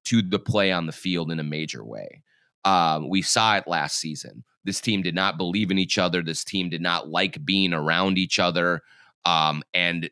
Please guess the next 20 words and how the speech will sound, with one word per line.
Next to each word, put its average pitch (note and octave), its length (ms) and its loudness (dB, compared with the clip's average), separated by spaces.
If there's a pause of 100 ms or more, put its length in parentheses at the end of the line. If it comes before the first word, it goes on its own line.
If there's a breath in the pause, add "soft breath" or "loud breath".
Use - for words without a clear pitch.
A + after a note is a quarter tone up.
they F2 400 0 (640)
gave G2+ 460 2
as F2 280 0
uninspiring F#2+ 960 2
a E2 60 -4
performance F2+ 680 -4
as E2 180 -6
you F2+ 100 0
would E2+ 120 -2
expect - 680 -2 (360 soft breath)
in F2+ 200 0
that F2+ 240 0 (120)
kind F2 420 -2
of, D#2+ 320 -4 (500)
uh, D#2+ 340 2
o-, F2+ 320 2
of F2 100 -2
environment. E2+ 640 0 (100)
This B2 200 4
season, F#2+ 800 -2